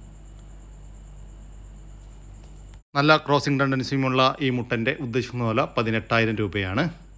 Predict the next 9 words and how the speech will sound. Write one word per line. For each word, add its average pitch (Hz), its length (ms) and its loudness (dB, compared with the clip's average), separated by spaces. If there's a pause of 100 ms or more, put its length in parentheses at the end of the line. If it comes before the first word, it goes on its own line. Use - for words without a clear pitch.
(1000)
സ്ഥലം 156 280 12
വരുന്നത് 127 320 8 (380)
എടവണ്ണ. 104 340 4 (920)
ഈ 151 40 12 (120)
ആടുകൾക്ക് 135 460 10 (140)
ഡെലിവറി 120 360 8
ചാർജിൽ 107 420 4 (240)
all 107 100 4 (100)
കേരള 98 300 0